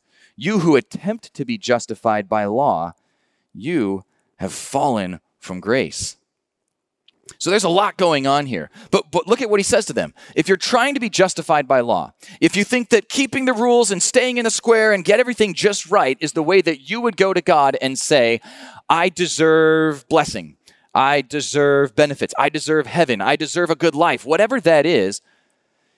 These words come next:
if you think that you're going to go to God and justify yourself, prove yourself, try to demonstrate that you're squared up with him by how well you've stayed in the square, <laughs> by how well you've followed the rules, he says,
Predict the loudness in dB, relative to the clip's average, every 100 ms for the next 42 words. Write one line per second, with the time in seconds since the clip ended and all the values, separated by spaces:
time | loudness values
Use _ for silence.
0 | _ -6 -6 -6 -2 -2 -2 -4 -4 -2
1 | -2 -2 -6 0 0 0 -6 -8 -2 0
2 | 0 -2 -4 -6 -12 _ _ _ _ -10
3 | -4 -2 -2 -4 -4 -4 -4 -4 -4 -4
4 | -8 _ -6 -4 -2 -2 -4 -4 -4 -2
5 | -4 -4 -2 -2 0 0 -2 -4 -4 -4
6 | -4 -4 -4 0 2 0 -2 -6 -6 -6
7 | -10 -18 -20 _ _ _ -4 -2 0 0
8 | 0 0 0 -2 -4 -8 -20 _ _ _
9 | _ -6 0 2 0 -6 0 2 2 -2
10 | -14 _ _ _ _ _ _ _ -4 -2
11 | 0 0 0 -2 -4 -8 -10 _ -12 -4
12 | -2 -2 -4 -2 0 0 -4 -10 _ _
13 | _ _ _ _ _ -12 -6 0 0 0
14 | -4